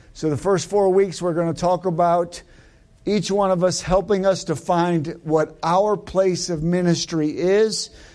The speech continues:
And then the last two weeks, uh, and I believe there's some of you in this room that have probably been in the second part of this class, and, uh, but that is what it is,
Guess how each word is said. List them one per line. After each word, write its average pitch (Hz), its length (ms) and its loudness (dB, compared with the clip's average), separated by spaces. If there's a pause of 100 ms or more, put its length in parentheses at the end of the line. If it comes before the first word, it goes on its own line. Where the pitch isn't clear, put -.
(140)
And 147 180 0
then 165 160 2
the 151 100 2
last 175 500 0
two 214 180 -2
weeks, 190 680 -2 (440)
uh, 147 460 0
and 165 380 -4
I 160 80 2
believe 180 400 2
there's 160 240 2
some 233 300 2
of 196 140 0
you 185 200 2
in 180 120 -2
this 180 280 -4
room 190 600 -2 (440)
that 156 220 2
have 151 240 -4
probably 170 680 2
been 170 400 0
in 180 480 -4
the 147 120 0
second 170 840 -6
part 170 300 -2
of 139 160 -2
this 147 200 -4
class, 170 760 -2 (500)
and, 143 520 -4
uh, 127 460 -2
but 139 360 -4 (1500)
that 151 200 -4
is 151 180 -2
what 143 160 -2
it 135 120 -2
is, 123 420 -6